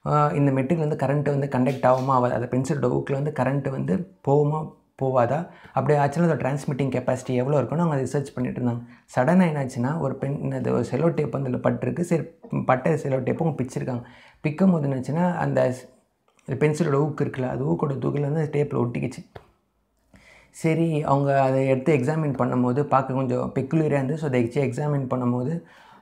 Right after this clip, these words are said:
அவங்களுக்கு கொஞ்சம் வித்-, என்னது, அந்த இதுவும் ரொம்ப பிடிச்சிருந்து. So அதை பத்தி நான் அவங்க ரீசெண்டாக நிறைய அனலைஸ் பண்ணலான்ட்டு இருந்தாங்க. அது எப்படி இருந்ததுன்னா, இப்போ நீங்க ஒரு செல்லோ டேப் எடுத்துட்டு பேப்பர்ல ஒட்டிட்டு பிச்சிங்கன்னு வச்சுக்கோங்களேன், அந்த பேப்பரோட துகள்லாம்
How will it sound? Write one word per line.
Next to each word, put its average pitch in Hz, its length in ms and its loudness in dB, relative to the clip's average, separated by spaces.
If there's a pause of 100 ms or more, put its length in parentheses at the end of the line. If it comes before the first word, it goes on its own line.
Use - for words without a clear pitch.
(120)
அவங்களுக்கு 160 320 2
கொஞ்சம் 139 260 2
வித்-, 139 200 -2
என்னது, 135 520 0 (160)
அந்த 143 200 2
இதுவும் 156 240 4
ரொம்ப 147 160 2
பிடிச்சிருந்து. 139 440 0
So 165 160 2
அதை 135 120 2
பத்தி 135 220 -2
நான் 147 160 0
அவங்க 131 320 -2
ரீசெண்டாக 135 560 0
நிறைய 127 280 2
அனலைஸ் 139 360 0
பண்ணலான்ட்டு 127 320 0
இருந்தாங்க. 123 260 0 (260)
அது 127 160 0
எப்படி 151 220 4
இருந்ததுன்னா, 151 520 2
இப்போ 135 180 -2
நீங்க 131 160 0
ஒரு 117 140 2
செல்லோ 160 180 0
டேப் 135 200 -2
எடுத்துட்டு 131 280 -2
பேப்பர்ல 151 360 0
ஒட்டிட்டு 139 280 -4 (100)
பிச்சிங்கன்னு 147 480 -2
வச்சுக்கோங்களேன், 123 540 -4 (220)
அந்த - 180 2
பேப்பரோட 165 480 2 (100)
துகள்லாம் 139 480 2